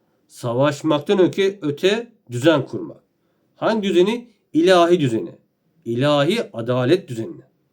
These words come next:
Adil düzeni. Önce kendi coğrafyasında, sonra yeryüzünü adaletle dolduracak. Beklenen Mehdi. Adaletin işareti ne olacak? Bereket.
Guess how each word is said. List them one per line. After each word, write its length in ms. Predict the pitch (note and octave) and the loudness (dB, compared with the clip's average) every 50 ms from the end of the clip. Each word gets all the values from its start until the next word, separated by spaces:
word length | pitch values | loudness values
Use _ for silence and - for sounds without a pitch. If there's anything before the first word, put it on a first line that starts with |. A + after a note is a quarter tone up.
| _ _ _ _ _ _ _ _ _ _ _ - | _ _ _ _ _ _ _ _ _ _ _ -4
Adil 420 | C#3+ E3 F3 F3+ F3+ F3 G#3+ F#3+ | 0 2 2 2 2 0 0 -2
düzeni. 360 | F3 E3 C#3 B2 G2+ F2 D#2 - _ _ _ _ _ _ _ _ _ _ _ _ - | -2 -2 -2 -2 -2 -4 -12 -18 _ _ _ _ _ _ _ _ _ _ _ _ 0
Önce 300 | E3 F#3+ F#3+ F3 - - | 0 2 2 2 0 -2
kendi 320 | - - G#2+ A#2+ D#3 F3+ | -6 -8 -2 0 0 0
coğrafyasında, 880 | F3+ G3 G3 G3 G3+ F#3 G3 G3 F#3 F#3+ F#3+ G3 G3 G#3+ A#3 B3 A#3+ - _ _ _ _ _ | 2 0 0 0 0 0 0 -2 -4 -4 -4 -2 -2 -2 -2 -2 -6 -12 _ _ _ _ _
sonra 300 | _ - F#3 F#3+ G#3 G#3+ | _ 0 0 2 4 4
yeryüzünü 800 | F#3+ E3 E3+ F3+ G3+ G#3+ G#3+ G3 E3 D#3 E3+ F#3 G#3 B3+ C4 - _ _ _ _ - | 4 6 6 6 6 6 4 2 0 0 2 2 2 2 0 -4 _ _ _ _ -14
adaletle 600 | - A#2 A#2+ C#3 D3+ D3+ E3 F#3+ G3 F#3 F3 D3 | -10 -6 -4 -2 0 2 2 2 2 2 0 2
dolduracak. 580 | B2 A#2 A2 G2 G2+ F#2+ F2+ - - - _ _ _ _ _ _ _ _ _ _ _ _ _ _ _ _ _ _ | 0 -4 -4 -6 -10 -16 -18 -20 -20 -20 _ _ _ _ _ _ _ _ _ _ _ _ _ _ _ _ _ _
Beklenen 440 | - C3+ C#3+ C#3 - C#3 B2 A#2+ G#2+ | -4 -4 -4 -2 -2 -2 -2 -2 -4
Mehdi. 480 | F#2+ F#2 E2+ - _ _ - C#2 _ _ _ _ _ _ _ _ _ _ _ _ - | -6 -10 -12 -16 _ _ -20 -20 _ _ _ _ _ _ _ _ _ _ _ _ -4
Adaletin 520 | - - - A3 A#3 A3+ A3+ G#3+ G#3+ G#3+ | -2 -2 0 2 2 2 2 0 0 -2
işareti 400 | G#3+ - - G3+ G3 F#3 F3 F3 | -2 -2 0 2 2 2 2 0
ne 60 | F#3+ A3+ | 0 0
olacak? 440 | A#3 A3 F#3+ E3 G3 G#3+ G#3+ - - | 2 2 2 2 0 -2 -2 -6 -10
Bereket. 640 | B2 A#2+ B2+ C#3 D3 C#3+ - F#3+ F#3 E3+ - - | -6 -4 -2 -2 -2 -2 0 0 0 0 -2 -6